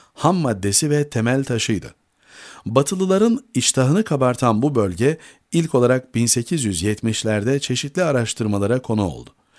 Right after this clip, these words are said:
Bin sekiz yüz yetmiş birde Alman petrol araştırmacıları araziyi inceledi.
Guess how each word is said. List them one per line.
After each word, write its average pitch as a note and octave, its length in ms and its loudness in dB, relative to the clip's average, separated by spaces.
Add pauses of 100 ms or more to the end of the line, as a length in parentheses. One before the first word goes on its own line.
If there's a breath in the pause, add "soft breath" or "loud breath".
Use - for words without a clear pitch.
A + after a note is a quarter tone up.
(400 loud breath)
Bin A#2 120 2
sekiz C#3 340 0
yüz A#2+ 160 0
yetmiş A#2 400 -2
birde A2 280 2 (320 loud breath)
Alman A2+ 400 2
petrol A#2+ 380 -2
araştırmacıları A#2+ 960 0
araziyi G#2 540 0
inceledi. A#2 500 0